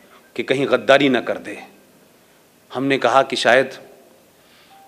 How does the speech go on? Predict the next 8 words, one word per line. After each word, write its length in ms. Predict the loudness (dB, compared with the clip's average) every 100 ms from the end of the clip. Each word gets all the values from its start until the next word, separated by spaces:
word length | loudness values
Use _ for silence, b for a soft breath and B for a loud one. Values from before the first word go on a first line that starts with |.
| _ _ _ _ _ _ -6
ऐसा 220 | -4 0 0
होता 280 | 2 4 4
होगा, 280 | 4 4 2
शायद 280 | 2 2
यही 180 | 4 4
वजह 260 | 4 4 6
है। 300 | 6 4 -4 -18 -20 b b b b b
नाइनटीन 640 | 2 4 4 2 4 4